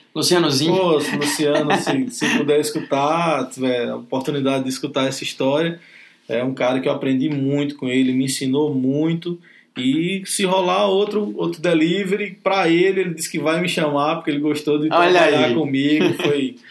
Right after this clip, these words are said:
Speaker 2: foi bem bacana a nossa experiência. É, e, assim, é, financeiramente, não sei se compensa.
Speaker 1: Aham.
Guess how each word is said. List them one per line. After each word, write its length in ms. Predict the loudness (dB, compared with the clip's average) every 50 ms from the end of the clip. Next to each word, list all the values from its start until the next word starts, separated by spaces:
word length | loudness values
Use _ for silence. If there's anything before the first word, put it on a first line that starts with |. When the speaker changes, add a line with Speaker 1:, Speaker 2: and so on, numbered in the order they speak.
| -20 -20 -20 -20 _ _ _
Speaker 2:
foi 180 | -6 -4 -2 0
bem 220 | 0 0 0 0
bacana 360 | 0 0 0 0 -2 -2 -2 -2
a 20 |
nossa 200 | -4 -4 -4 -6 -8
experiência. 840 | -6 -4 -2 -2 0 0 -2 -2 -2 -4 -4 -4 -6 -8 -8 -10 -14 _ _ -20 -20 -20 _ _ _ -10
É, 1160 | -6 -4 -2 0 0 0 0 0 0 0 0 0 0 0 -2 -2 -2 -2 -4 -4 -6 -8 -10 -14 -12
e, 500 | -8 -6 -6 -4 -4 -4 -4 -4 -4 -4 -4 -6
assim, 440 | -6 -6 -6 -6 -6 -6 -8 -10 -12 _ _ _ _ _ _ _ _ _ _ _ _ _ -10
é, 500 | -8 -6 -6 -6 -6 -6 -6 -6 -8 -10 -12 -16 _ _ _ _ _ _ _ _ _ -18 -14 -8
financeiramente, 1120 | -4 -4 -2 -2 -2 0 0 0 0 0 0 0 0 0 0 0 -2 -2 -4 -8 -10 -12 -12 -8
não 160 | -6 -4 -4
sei 240 | -4 -2 -2 -2 -2
se 180 | -2 -4 -6 -8
compensa. 720 | -6 -4 -4 -4 -4 -4 -4 -4 -4 -4 -4 -6 -10 -14 -18 _ -6 -2
Speaker 1:
Aham. 400 | 0 0 2 2 0 -2 -2